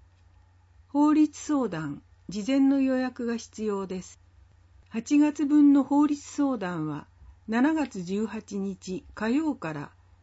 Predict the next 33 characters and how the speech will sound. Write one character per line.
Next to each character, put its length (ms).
予 140
約 360
受 200
付 300
開 280
始。 320
四 220
日 260
火 160
曜、 440
二 160
十 280
一 260
日 460
金 380
曜、 340
八 300
月 240
一 280
日 500
火 180
曜、 400
二 160
十 240
五 160
日 480
金 360
曜、 320
十 260
三 300
時 140
か 140
ら 200